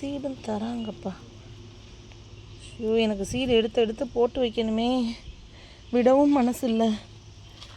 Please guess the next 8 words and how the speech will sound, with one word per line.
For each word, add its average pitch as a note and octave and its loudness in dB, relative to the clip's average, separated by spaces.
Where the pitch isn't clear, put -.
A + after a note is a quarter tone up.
இவங்கெல்லாம் C4 0
ஃபர்ஸ்ட் A#3 -4
லவ், A3 0
ஃபர்ஸ்ட் G#3+ -4
லவ் A3+ 0
இங்கே. A3 -2
அப்புறம் G#3+ -2
நம்மளோட G3 0